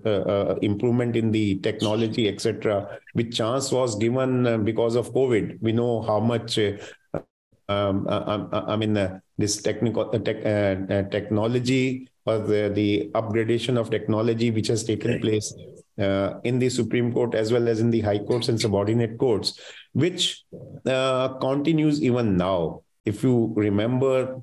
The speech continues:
Speaker 1: talking a-, and even persuading the advocates also, paperless court, let, let this ar-, case be argued when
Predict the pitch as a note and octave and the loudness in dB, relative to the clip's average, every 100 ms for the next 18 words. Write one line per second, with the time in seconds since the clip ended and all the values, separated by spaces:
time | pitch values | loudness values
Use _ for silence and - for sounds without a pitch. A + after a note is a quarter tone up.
0 | - A2 - C#3 B2+ - A#2 - B2 A#2 | -2 0 0 0 0 0 -4 -2 0 2
1 | B2+ B2+ A2+ A2 A#2+ A#2 B2+ B2 B2 - | 2 0 -2 0 0 2 2 2 2 2
2 | G#2+ A#2 B2+ C3+ A#2 A#2 G#2+ A#2 - A2 | 0 0 0 0 0 0 2 0 2 2
3 | G2+ - - - - - _ _ _ - | 0 -4 -18 -20 -18 -18 _ _ _ -6
4 | - C3+ C#3+ C3+ B2 - - - - - | 0 0 0 0 0 0 -4 -6 -8 -4
5 | B2 A2 B2 A#2+ C3+ B2+ C3 A2+ C3+ - | -2 0 0 0 0 0 0 0 0 -2
6 | C3+ C3+ C3+ A2+ G#2 A2+ C#3 C#3 C3+ - | -2 0 0 2 2 2 2 0 -2 -18
7 | - A#2+ C3+ C3 - | -4 -2 0 -2 -4